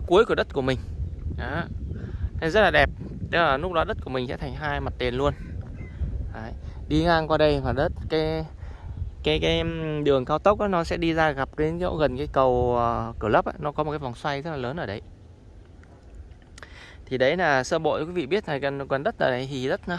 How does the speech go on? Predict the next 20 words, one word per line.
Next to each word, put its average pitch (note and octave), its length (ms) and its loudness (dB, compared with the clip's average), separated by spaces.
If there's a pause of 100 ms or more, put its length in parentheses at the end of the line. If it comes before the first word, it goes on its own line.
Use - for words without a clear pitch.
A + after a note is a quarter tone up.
(540)
ờ, D3 140 -2
nông F3 160 2
nghiệp E3 220 4
quý F3+ 60 -4
vị F#3 140 2
nhá, D#3 160 4 (260)
nuôi C#3+ 120 -6
trồng G#2+ 220 -2
thủy G2+ 120 -12
sản. F2 360 -8 (1120)
Thì, B2+ 220 2
ờ, B2 200 8 (140)
giá C3 260 4
đang E3+ 120 0
chào C3+ 200 -4
bán A#2+ 240 -4
là D#3+ 80 -6
sáu C#3 220 -6
tỷ A#2+ 140 -2
rưỡi. A#2+ 240 0